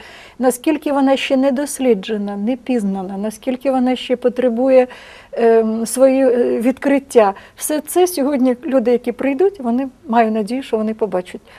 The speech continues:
А ті, хто приходять, вони дивуються, тому що дійсно це така краса, яка всіх, е, милує і дивує.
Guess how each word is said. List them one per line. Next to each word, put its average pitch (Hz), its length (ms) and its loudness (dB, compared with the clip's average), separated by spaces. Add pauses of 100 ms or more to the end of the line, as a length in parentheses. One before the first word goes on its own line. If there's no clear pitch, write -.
(120)
А 233 160 4
ті, 269 180 -4
хто - 180 -8
приходять, 349 380 0
вони 262 200 0
дивуються, 277 500 -2
тому 220 240 -4
що 220 120 -6
дійсно 254 380 -6
це - 120 -6
така 220 280 -6
краса, 226 360 -6
яка 214 360 -4 (480)
всіх, - 420 -6
е, 214 200 -2
милує 233 680 0
і 240 100 -2
дивує. 190 640 -2